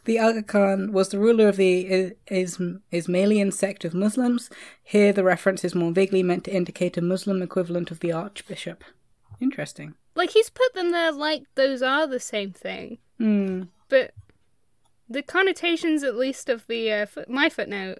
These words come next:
Speaker 2: is, okay, maybe, maybe the Archbishop is Lord of the Gals. I've never had him described in that way before.
Speaker 1: Oh,
Speaker 2: Fair.
Speaker 1: so yeah, the seraglio in the harem, or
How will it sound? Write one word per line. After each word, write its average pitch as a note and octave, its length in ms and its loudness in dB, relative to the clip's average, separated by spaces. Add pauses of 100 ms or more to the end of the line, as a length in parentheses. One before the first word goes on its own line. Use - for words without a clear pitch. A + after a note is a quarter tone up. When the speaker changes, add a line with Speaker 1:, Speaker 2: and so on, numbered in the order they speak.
Speaker 2:
is, G3+ 440 -10 (880)
okay, E4+ 300 4
maybe, C#4+ 360 0 (200)
maybe G4 260 8
the F#4 140 6
Archbishop D4 680 2
is A#3+ 220 6
Lord A3 200 -2
of G#3+ 100 -6
the A3+ 80 -8
Gals. G#3 540 -4
I've C#4+ 180 8
never D4 240 6
had C4 280 6
him A#3 360 4 (640)
described B3 520 4
in A3+ 120 2
that F#3+ 180 0
way C4+ 220 -2
before. G#3+ 460 -8 (520)
Speaker 1:
Oh, A3 200 6
Speaker 2:
Fair. A#3 80 6
Speaker 1:
so G#3+ 220 4
yeah, G3+ 240 4
the G3 220 4
seraglio G#3 760 2 (260)
in G3+ 140 4
the - 100 2
harem, G#3+ 480 6
or F#3 240 -2